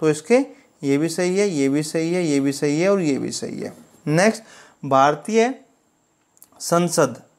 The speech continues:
भारतीय संघवाद को सहकारी संघवाद, भारतीय संघवाद को सहकारी संघवाद किसने कहा है?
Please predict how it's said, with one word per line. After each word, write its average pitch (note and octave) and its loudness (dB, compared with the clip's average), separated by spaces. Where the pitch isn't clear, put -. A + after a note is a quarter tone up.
भारतीय D3 2
संघवाद F3 2
को E3 -4
सहकारी F3 0
संघवाद, A#2+ -6
भारतीय C3 2
संघवाद D#3 4
को F#3+ 0
सहकारी D#3+ 0
संघवाद D#3+ -2
किसने D#3+ -6
कहा C3 -2
है? C3 -2